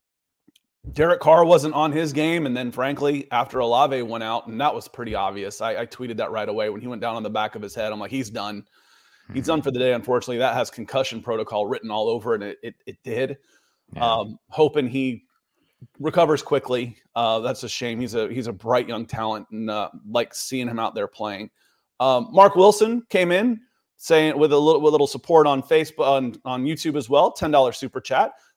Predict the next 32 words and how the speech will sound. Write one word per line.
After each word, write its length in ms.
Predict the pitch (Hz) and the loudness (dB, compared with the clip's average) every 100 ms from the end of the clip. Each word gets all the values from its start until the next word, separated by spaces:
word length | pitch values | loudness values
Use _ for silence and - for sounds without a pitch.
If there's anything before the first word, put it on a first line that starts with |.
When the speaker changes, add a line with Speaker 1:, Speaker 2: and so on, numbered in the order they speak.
| _ | _
Speaker 1:
Thank 220 | 220 143 | -6 -4
you, 80 | 147 | -2
my 140 | 143 | -2
friend. 380 | - 151 170 330 | -2 -4 -4 -4
We 80 | 180 | -8
certainly 460 | 156 - 156 147 143 | -8 0 0 0 -4
appreciate 520 | - 156 - 135 135 | -4 -6 -2 -4 -2
that. 280 | 135 175 214 | 2 2 0
Helps 220 | 135 147 - | -2 -2 -2
keep 180 | 156 | -10
the 80 | 139 | -4
lights 300 | 123 131 127 | -2 -2 -2
on 240 | 131 143 190 | -4 -4 -6
and 140 | 101 _ | -12 _
keep 160 | - 127 | -16 -10
my 140 | 113 | -10
Speaker 2:
Mm-hmm. 100 | 87 | -8
Speaker 1:
forehead 340 | 127 123 117 | -6 -4 -6
nice 260 | 110 113 110 | -6 -8 -8
and 100 | 104 | -12
shiny. 320 | - 104 226 | -10 -8 -6
Now 100 | 254 | -4
you 100 | 339 | -4
can 120 | 339 | -6
see 140 | 311 220 | -6 -4
Nick's 360 | 190 247 262 | -2 -2 -2
shiny 380 | - - 101 95 104 | -8 -10 -10 -12 -12
forehead 380 | 85 82 82 - | -10 -8 -10 -14
today 340 | - 82 82 - | -10 -8 -8 -8
for 100 | 98 | -8
a 60 | 95 | -8
change 440 | 104 95 110 - | -10 -10 -12 -16